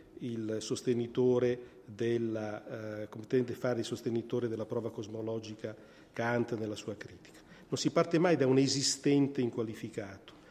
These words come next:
da cui si dedurrebbe che debba esistere un ente assolutamente necessario.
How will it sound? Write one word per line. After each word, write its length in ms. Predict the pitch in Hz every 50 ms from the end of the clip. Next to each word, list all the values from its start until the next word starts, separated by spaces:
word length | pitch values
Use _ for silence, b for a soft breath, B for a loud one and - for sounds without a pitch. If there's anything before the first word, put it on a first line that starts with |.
| B B B B B
da 140 | - 127 120
cui 280 | - - - 156 160 151
si 200 | - - 147 131
dedurrebbe 1040 | 127 131 120 123 135 143 135 123 127 127 123 123 123 117 127 123 120 - - - -
che 120 | - - 117
debba 320 | 117 131 131 117 117 120
esistere 580 | 120 120 110 110 139 131 - - - 135 120 120
un 160 | 113 117 123
ente 300 | 127 131 131 127 - 127
assolutamente 720 | 120 - - 123 117 120 - - 110 113 120 110 - 120
necessario. 640 | 107 110 - - - - - - 95 85 82 - -